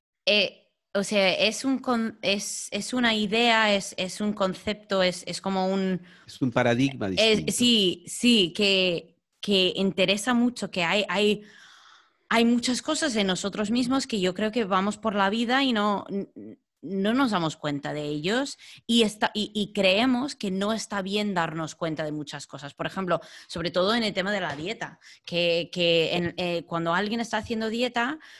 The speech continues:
Speaker 1: pues se enseña que no puedes darte cuenta de, de, o, o si te das cuenta que tienes hambre, estás equivocada. O sea, eh, como, como estás a dieta, tú tienes
Speaker 2: Ujú.
Speaker 1: que comer lo que está en este papel y
Speaker 2: Ya.
Speaker 1: si te das cuenta que tienes hambre en otro momento, entonces, claro, perdemos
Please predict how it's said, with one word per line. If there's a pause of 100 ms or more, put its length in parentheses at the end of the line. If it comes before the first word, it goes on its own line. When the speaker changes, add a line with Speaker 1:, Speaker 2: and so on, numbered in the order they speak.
(120)
Speaker 1:
pues
se
enseña
que
no
puedes
darte
cuenta
de,
de,
o,
o
si
te
das
cuenta
que
tienes
hambre,
estás
equivocada. (840)
O
sea, (280)
eh,
como,
como
estás
a
dieta, (380)
tú
tienes
Speaker 2:
Ujú.
Speaker 1:
que
comer
lo
que
está
en
este
papel (360)
y
Speaker 2:
Ya.
Speaker 1:
si
te
das
cuenta
que
tienes
hambre
en
otro
momento,
entonces,
claro,
perdemos